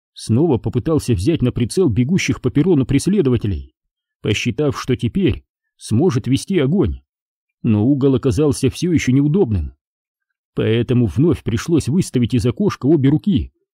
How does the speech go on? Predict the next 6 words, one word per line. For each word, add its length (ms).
и 140
послать 440
несколько 460
очередей 680
в 140
молоко. 640